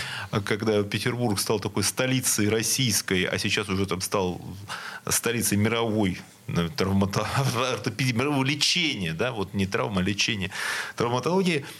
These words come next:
никогда, наверное, так не была доступна высокотехнологичная медицинская помощь. Но что мешает, может быть, людям обращаться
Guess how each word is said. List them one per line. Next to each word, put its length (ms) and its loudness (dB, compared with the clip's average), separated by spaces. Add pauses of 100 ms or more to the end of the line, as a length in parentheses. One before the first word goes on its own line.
(160)
никогда, 520 2
наверное, 320 0
так 220 -4
не 160 0
была 220 2
доступна 800 0
высокотехнологичная 1300 0
медицинская 600 2
помощь. 400 0 (260)
Но 280 0 (760)
что 280 0
мешает, 500 2
может 240 0
быть, 160 0
людям 220 2
обращаться 840 2